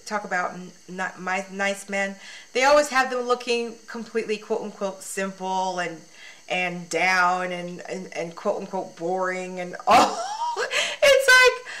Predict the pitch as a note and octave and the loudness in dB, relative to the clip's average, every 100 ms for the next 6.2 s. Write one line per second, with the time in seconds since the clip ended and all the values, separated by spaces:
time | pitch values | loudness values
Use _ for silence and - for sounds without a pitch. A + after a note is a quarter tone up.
0 | - - F4+ D#4+ G4+ G#4 G#3 F4+ C4+ B3 | -14 -8 -6 4 6 8 6 2 0 -2
1 | A3 - C4 C4+ C4 B3 B3 A3+ G#3+ - | -2 2 2 4 4 4 4 2 2 0
2 | G#3 - A3 G#3 G3+ G3 F3+ F3 - F#3 | -4 -2 -2 2 2 2 0 -8 -6 -2
3 | F3+ F3+ - - - C4 C4 B3+ B3 A#3+ | -2 -4 -16 -16 2 4 4 2 2 2
4 | A#3+ A3+ G#3 G3 G#3+ G#3+ A3+ A3 G#3+ G3 | -2 -2 -4 -2 2 4 6 4 2 0
5 | G#3 G3+ G#3 A3 G#3 G3 G3+ G3+ F#3+ - | -2 -2 -2 2 2 2 -2 -4 -8 -8
6 | F3 - | -10 -14